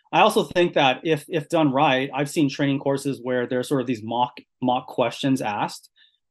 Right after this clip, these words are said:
and then you're, you have to hit record and, and record an answer, and then you get rated or something like that, or judged afterwards. I think those are, those are all good things. Ultimately, the reason why I'm such a big advocate of soft skills over something like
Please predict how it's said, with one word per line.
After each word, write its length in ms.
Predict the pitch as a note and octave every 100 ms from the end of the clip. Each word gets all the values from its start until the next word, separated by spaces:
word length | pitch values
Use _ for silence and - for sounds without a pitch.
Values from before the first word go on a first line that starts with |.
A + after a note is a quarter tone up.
| -
and 140 | C3+
then 160 | C3+ B2+
you're, 420 | C3 C3 C3 B2+
you 60 | B2
have 60 |
to 80 | -
hit 100 | C#3
record 560 | A#2+ - C3 C3 C3 B2
and, 240 | A#2 A#2 -
and 280 | B2+ A#2 A#2+
record 260 | C3 - B2+
an 40 |
answer, 320 | A#2+ B2 B2+ B2
and 80 |
then 80 | A#2
you 60 | A#2
get 220 | A#2+ A2 _ _ _ -
rated 460 | A#2+ B2+ B2 A2+
or 80 | A#2
something 240 | C3 A2
like 100 | A#2+
that, 80 | A#2
or 100 | A2
judged 300 | A2 A#2+ A2+
afterwards. 760 | A2 A#2 - A2+ A#2+ A#2 A2 - _ _ _ -
I 100 | D#3+
think 200 | A3 F3
those 160 | F#3+
are, 220 | F3+ C#3+
those 240 | D3 D#3+ D3
are 100 | C#3
all 200 | C3+ C3+
good 220 | C3+ A2
things. 600 | - A#2+ A2+ A2+ A2+ - _ _ _
Ultimately, 1000 | D#3+ G3+ C4 B3 A3 G#3+ G#3+ G#3+ G3+ - -
the 100 | C#3+
reason 300 | G#3 G3+ D3+
why 320 | C#3+ C3+ B2+
I'm 240 | B2+ D#3
such 160 | D#3 C#3
a 60 |
big 200 | A#2 C3
advocate 420 | B2+ B2+ B2+ C#3 B2
of 100 | -
soft 260 | B2+ A#2+
skills 320 | - B2+ A#2+ C3+
over 200 | B2 B2+
something 300 | B2+ A2+ A#2+
like 320 | A#2 A2